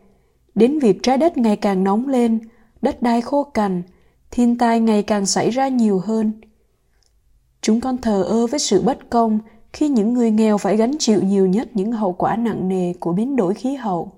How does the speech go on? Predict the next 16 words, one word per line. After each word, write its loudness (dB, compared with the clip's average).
trong -2
khi -2
họ -4
ít -2
gây 2
ra -2
nhất. -4
Lạy 2
Chúa 0
Giêsu, 0
xin 2
cho 4
chúng 0
con 2
ý 0
thức 0